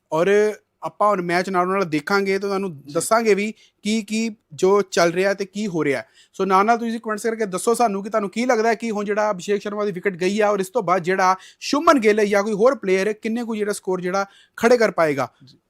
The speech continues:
Speaker 2: ਔਰ ਅਵਨੀਤ, ਮ-, ਗ-, ਗਰਾਊਂਡ ਦੇ ਵਿੱਚ ਮੌਜੂਦਾ ਯੁਵਰਾਜ ਸਿੰਘ ਨੇ, ਸਾਡੇ, ਅ, ਲੈਜੈਂਡ ਪਲੇਅਰ ਨੇ, ਜਿਹੜੇ ਖੁਦ ਮੈਚ ਦੇਖਣ ਆਏ ਨੇ, ਏਸ਼ੀਆ ਕੱਪ ਦੇਖਣ ਆਏ ਨੇ। ਸੋ ਇੱਕ ਸੌ ਸੰਤਾਲੀ ਦਾ ਟਿੱਚਾ ਜਿਹੜਾ, ਉਸ ਤੋਂ ਬਾਅਦ ਭਾਰਤ ਕੋਲ ਇੱਕ, ਅ, ਸੁਨਹਿਰੀ ਮੌਕਾ ਹੈ ਏਸ਼ੀਆ ਕੱਪ ਚੈਂਪੀਅਨ ਬਣਨ ਦਾ।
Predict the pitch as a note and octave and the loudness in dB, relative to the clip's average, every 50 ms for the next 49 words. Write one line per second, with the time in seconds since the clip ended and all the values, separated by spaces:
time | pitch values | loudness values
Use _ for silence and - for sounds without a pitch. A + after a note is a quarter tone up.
0 | _ _ _ _ _ - D3 D#3+ F3 F3 F3+ F#3+ G#3+ G#3+ - C4+ B3+ G3 F#3+ F3+ | _ _ _ _ _ -6 -4 -2 -2 -2 -4 -6 -8 -8 -8 -8 -8 -8 -8 -10
1 | E3 D3+ F3 E3+ D#3 D3+ D3+ B2+ C3 C3 C3+ C#3+ D#3+ F3 F3 F#3 F3 F3 E3+ F3+ | -8 -6 -4 -4 -4 -4 -6 -4 -4 -2 -2 -2 -4 -6 -6 -6 -6 -6 -8 -8
2 | F3 D#3+ C3 C3+ B2+ B2 D3+ D#3 D3+ C#3+ C#3 C3+ C#3 C3+ C#3+ C#3 - E3 D#3+ D3+ | -10 -8 -10 -10 -8 -4 -4 -4 -4 -4 -6 -4 -2 -2 -2 -2 -6 -10 -10 -12
3 | D3 C#3+ - B2 B2 C3+ C#3 B2 F2+ C3 B2+ B2+ B2+ C3+ C#3+ D3 D3+ F3+ F3+ F3 | -12 -10 -8 -8 -6 -6 -8 -8 -6 -6 -6 -6 -4 -4 -4 -4 -4 -8 -10 -10
4 | C3+ C3 C#3+ C3+ A#2 A#2+ A#2 A2+ A2 A#2 A#2+ A#2 _ - - C#3+ D#3 C3+ C#3+ E3+ | -8 -8 -8 -8 -10 -12 -14 -12 -12 -14 -14 -16 _ -10 -8 -8 -6 -6 -6 -8
5 | E3+ D3+ C3+ B2+ B2 - - B2+ A#2 - - A#2+ A#2 A#2 B2+ C3 C3+ C3+ C3 - | -6 -6 -6 -8 -8 -8 -8 -10 -10 -10 -12 -14 -14 -12 -10 -10 -10 -10 -8 -8
6 | D#3+ D#3 D3 - C3 B2 A#2+ A#2+ A#2 - B2 A2 G2 - - A2+ - - C3 C3 | -6 -6 -6 -6 -8 -10 -10 -14 -16 -16 -18 -20 -20 -20 -20 -20 -14 -10 -8 -6
7 | C3+ C3+ - - D3+ C#3+ _ - - D3+ C#3+ C3+ - C#3 C#3 D3 E3+ E3 E3+ E3 | -6 -6 -6 -8 -10 -10 _ -12 -10 -10 -6 -2 0 0 0 0 -2 -4 -6 -6
8 | D3 C#3 C#3 - E3 D#3 D#3 D3 C#3 C#3+ C#3+ C#3 C3+ C3 - C#3+ C#3 D3 C#3+ - | -6 -6 -6 -4 -4 -4 -2 -2 -4 -6 -6 -8 -10 -12 -10 -8 -8 -8 -8 -6
9 | - D3 B2 B2 A#2+ _ - C3+ C#3+ C#3 C3+ C3 - - D3 D3 _ _ _ _ | -6 -8 -6 -8 -10 _ -14 -12 -10 -10 -10 -10 -12 -12 -14 -14 _ _ _ _
10 | _ - C#3 C#3 - E3 D#3+ E3+ F#3 G#3+ G3+ E3+ D3 B2+ - G2+ - - - C#3+ | _ -10 -10 -8 -6 -4 -2 0 0 -2 -2 -6 -8 -8 -10 -12 -12 -12 -10 -10
11 | C#3+ C3 - F3 D#3 - D3+ C3+ - - B2+ A#2 A2+ - A#2 A2+ G#2 G2+ G#2 - | -8 -6 -6 -6 -4 -4 -6 -6 -6 -6 -8 -8 -8 -12 -18 -18 -18 -20 -20 -20
12 | - - - | -20 -20 -20